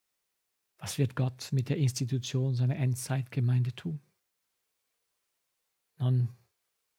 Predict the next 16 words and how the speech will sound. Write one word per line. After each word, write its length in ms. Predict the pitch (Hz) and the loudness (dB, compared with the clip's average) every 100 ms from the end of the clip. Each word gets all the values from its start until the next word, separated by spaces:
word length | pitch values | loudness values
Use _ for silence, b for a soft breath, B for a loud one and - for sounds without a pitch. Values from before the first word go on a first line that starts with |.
| _ _ _ _ | _ _ _ _
das, 240 | 131 120 | 0 2
was 140 | 139 117 | 2 4
in 80 | 135 | 4
der 100 | 123 | 2
Geschichte 600 | 123 - 165 - 147 110 | 2 2 0 0 -4 -2
war, 260 | 117 127 123 - - _ _ _ _ _ _ _ _ _ _ _ _ _ | -2 -2 -4 -8 -18 _ _ _ _ _ _ _ _ _ _ _ _ _
wird 240 | 127 127 | -2 0
sich 180 | - 123 | -2 -2
traurigerweise 920 | - 131 131 127 120 123 127 123 120 | 2 4 4 4 4 4 2 2 0
wiederholen. 720 | 127 135 120 120 156 175 220 _ _ _ _ _ _ _ _ _ | 0 -2 -4 -6 -6 -6 -12 _ _ _ _ _ _ _ _ _
Sie 200 | - 127 | 0 2
muss 720 | 131 107 - - - - - _ | 2 -2 -8 -10 -14 -18 -20 _
zerbrochen 680 | - 131 110 139 - 165 117 | -2 -2 0 -2 -2 -6 -4
werden, 240 | 156 - - _ _ _ _ _ | -6 -10 -18 _ _ _ _ _
weil 320 | 123 123 139 | 6 10 10
sie, 600 | 110 131 190 190 131 | 10 8 10 10 6